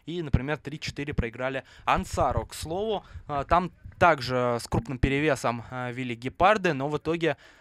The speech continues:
не сумели удержать, э, даже такое преимущество относительно команды Сайфуддина Рамазанова.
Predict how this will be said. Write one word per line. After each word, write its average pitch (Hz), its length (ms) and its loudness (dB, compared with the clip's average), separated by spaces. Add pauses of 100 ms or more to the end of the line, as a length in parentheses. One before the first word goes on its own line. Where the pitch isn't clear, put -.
(160)
не 156 200 -6
сумели 147 420 -2
удержать, 127 640 -2
э, 120 400 -2
даже 123 240 -4
такое 123 480 -2 (240)
преимущество 120 800 -2
относительно 123 560 -8
команды 120 560 -2 (260)
Сайфуддина 120 640 -2
Рамазанова. 123 640 4